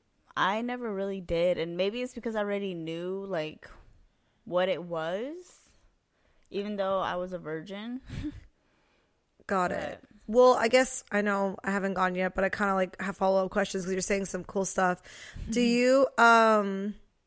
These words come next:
Speaker 2: so you said, like, you already knew what it was. Do you remember what age that you really knew what sex was? Not, 'cause I know, I think kids have a perception of what sex is at a certain age younger, but they don't know exactly what it entails of, like,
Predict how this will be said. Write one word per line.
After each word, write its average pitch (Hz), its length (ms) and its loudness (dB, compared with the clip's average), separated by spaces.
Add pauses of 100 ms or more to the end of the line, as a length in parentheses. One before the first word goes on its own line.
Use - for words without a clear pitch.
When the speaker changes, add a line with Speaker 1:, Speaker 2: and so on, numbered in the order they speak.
(320)
Speaker 2:
so - 180 -2
you 247 180 2
said, 254 320 4
like, 247 160 4
you 226 80 2
already 226 160 4
knew 220 120 0
what 214 120 2
it 185 100 0
was. 190 320 4
Do 202 100 -6
you 226 100 4
remember 208 340 2
what 226 280 2
age 196 640 -2
that 190 160 2
you 196 480 -4
really 202 300 4
knew 196 140 4
what 190 140 0
sex - 320 -4
was? 240 480 2
Not, 226 240 8
'cause 247 100 4
I 254 60 10
know, 269 100 8
I 285 60 8
think 302 240 -6 (300)
kids 254 280 8
have 254 100 6
a 233 60 2
perception 220 480 0
of 214 100 0
what - 140 -6
sex - 380 0
is 233 160 6
at 226 100 6
a 220 60 2
certain 226 260 2
age 220 220 0
younger, 220 400 4
but 214 120 0
they 233 60 6
don't 254 140 6
know 247 80 2
exactly 196 680 4
what 202 140 2
it 190 100 0
entails 190 580 -2
of, 196 100 -2
like, 196 200 0